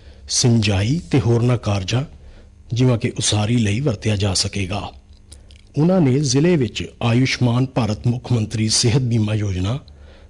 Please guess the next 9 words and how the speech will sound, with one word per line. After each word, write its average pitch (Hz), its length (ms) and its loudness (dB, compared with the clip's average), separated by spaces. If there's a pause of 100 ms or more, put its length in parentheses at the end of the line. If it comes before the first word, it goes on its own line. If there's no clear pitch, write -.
(120)
ਤਹਿਤ 110 340 0
ਲਾਭਪਾਤਰੀਆਂ 107 840 -2
ਦੇ 95 240 -4
ਈ 131 160 2
ਕਾਰਡ 117 260 0
ਬਣਾਉਣ 101 300 0
ਦੇ 104 100 -2
ਕੰਮ 98 260 -4
ਵਿੱਚ 131 260 -8